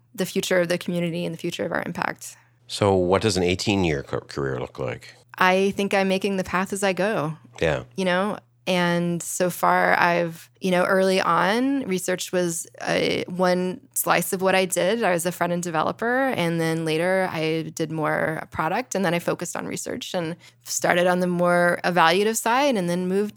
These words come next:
Speaker 1: to the more generative end. And so I've really done all of it, um, as it currently exists. So, you know, I've been involved in the web since it looked very, very different than it does now. And so far, so good, right? I mean, we're, we're still here.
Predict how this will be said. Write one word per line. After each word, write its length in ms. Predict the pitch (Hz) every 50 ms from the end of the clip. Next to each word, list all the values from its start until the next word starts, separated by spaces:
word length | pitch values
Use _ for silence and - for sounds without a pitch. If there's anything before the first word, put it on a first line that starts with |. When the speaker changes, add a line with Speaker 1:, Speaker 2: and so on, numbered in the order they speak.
| - -
Speaker 1:
to 160 | 247 233 233
the 80 | 226 240
more 180 | 247 262 262
generative 420 | 247 269 294 349 339 269 180 160 156
end. 220 | - - 165 170
And 160 | 175 185 190
so 100 | - 214
I've 220 | 208 214 208 202 214
really 320 | 233 254 277 254 226 208
done 460 | 185 190 180 185 185 180 175 170 - - -
all 240 | 165 175 214 254 220
of 120 | 160 -
it, 300 | - - - - - - _ - - - - -
um, 420 | 175 180 180 175 180 - - - - -
as 180 | 180 175 160
it 60 | -
currently 380 | - - 185 175 175 - - 160
exists. 460 | 160 160 - - - - - - -
So, 320 | - 190 190 185 180 175 -
you 120 | - 196
know, 100 | 190 180
I've 460 | - - 185 190 202 208 214 - - _ _ -
been 220 | 202 180 180 185
involved 720 | 180 - 190 180 170 175 175 175 180 180 - - - - - _ _ - - -
in 340 | 190 185 175 170 170 175
the 100 | 175 165
web 240 | 156 160 - 190 185
since 240 | - - 185 180 -
it 40 | -
looked 140 | 185 180 -
very, 300 | 175 175 175 175 202 240
very 240 | 226 214 185 175
different 320 | 175 165 175 - 175 170 -
than 100 | - -
it 80 | -
does 300 | - - - 160 165 -
now. 400 | - - 160 - 170 175 196 214
And 580 | 208 - 175 175 175 175 170 170 170 170 175 175 - _ - -
so 160 | - - 220
far, 140 | 208 214 196
so 160 | - - 175
good, 400 | 165 226 233 175 160 175 220 -
right? 360 | - 180 170 175 202 208 -
I 20 | -
mean, 200 | 190 190 185 180
we're, 180 | 180 185 190 -
we're 120 | - 190 190
still 180 | - - 185
here. 400 | 180 185 - 196 175 175 180 180